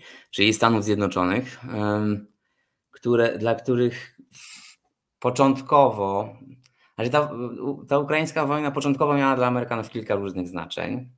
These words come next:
i tu oczywiście, e, wchodzimy od razu na pole minowe <laughs> w, w, w kontakcie z, z Pols-, z polskim, em, dyskursem, em,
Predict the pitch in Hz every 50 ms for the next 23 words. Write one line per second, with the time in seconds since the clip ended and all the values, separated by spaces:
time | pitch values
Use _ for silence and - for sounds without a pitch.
0 | _ _ _ 95 98 107 107 104 - - 104 104 98 - - - 104 101 98 98
1 | 101 - - 101 92 95 95 92 92 95 95 92 92 - - - - - - -
2 | - 104 101 101 107 104 101 101 98 - 98 101 104 104 101 101 98 95 92 92
3 | - 98 98 98 98 95 98 95 95 90 92 95 107 107 - 131 123 127 - -
4 | - - _ _ - - - - - - - _ _ - - 107 107 107 - -
5 | - - - - 69 - - - - - - - 110 107 - 107 104 104 - -
6 | 107 101 - - - - 104 101 101 98 98 95 - 104 104 101 - - - -
7 | - 104 107 - - - - - - - - - - - - - - - - -
8 | - _ _ _ _ - 110 110 107 104 - - - - _ - - 110 107 104
9 | 107 107 104 104 101 101 _ _ _ _ _ _ - _ _ _ _ _ _ _
10 | _ _ _ _ _ - 104 101 101 101 98 98 101 101 101 98 92 - - _
11 | _ _ _ _ - 104 101 - - 135 123 127 - - 92 95 95 98 113 127
12 | 127 127 - - _ _ _ 107 104 95 95 95 95 95 95 95 95 95 -